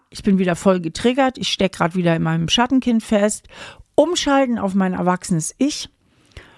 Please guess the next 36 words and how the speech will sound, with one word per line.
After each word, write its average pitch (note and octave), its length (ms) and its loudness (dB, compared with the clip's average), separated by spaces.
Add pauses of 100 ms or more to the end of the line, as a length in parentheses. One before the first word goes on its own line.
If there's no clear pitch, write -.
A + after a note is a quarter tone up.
(840)
einen G3+ 60 6
Schritt - 300 0
beiseite G#3+ 560 4
treten, A3 420 0
in A3 180 2
die A3+ 80 4
Beobachterposition, F#3+ 1300 0
Moment E3+ 480 2
mal, G#3+ 400 2
was F#3 200 0
ist F#3+ 160 -6
jetzt E3+ 160 -4
hier D#3+ 260 0
wirklich A3+ 380 2
die A#3 100 -2
Situation, A3+ 920 0
ne? G#3 300 0
Ja, F3+ 260 2
so F3 180 -2
und D#3 220 -2
so. B3+ 300 2 (500)
Und G#3 300 2
dann G#3 180 4
kann G3+ 200 0
ich F#3+ 120 -2
mich F#3 140 0
noch E3 160 -4
regulieren. D3+ 560 0
Vor E3 160 2
allen G#3+ 220 6
Dingen, G#3+ 180 2
je F3 120 0
früher B3+ 400 2
ich A#3+ 120 -2
mich A3+ 220 0
ertappe, G3 640 0